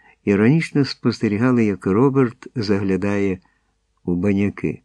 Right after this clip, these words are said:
«Ото звичка в людини приходити з гостей голодним», дорікнула. «Я навмисно не лягаю,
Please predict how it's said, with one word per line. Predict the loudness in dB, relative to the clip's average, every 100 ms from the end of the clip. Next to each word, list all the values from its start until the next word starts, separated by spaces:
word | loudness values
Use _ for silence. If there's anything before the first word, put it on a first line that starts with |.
| _ _ _ _ _ _ _ _ -4
«Ото | -2 -2 -2 0 2 2
звичка | 2 2 0 0 2
в | 2
людини | 4 2 2 2 2 2 0
приходити | 0 0 2 4 4 4 2 0
з | 0
гостей | 2 0 0 0 2 4
голодним», | 4 6 6 4 2 0 0 -4 _ _ _ -4
дорікнула. | 0 0 0 -2 -2 -2 -6 -14 _ _ _ _ _ _ 0
«Я | 4
навмисно | 6 6 8 8 6 2 2
не | 4 4
лягаю, | 4 2 0 0 0 -2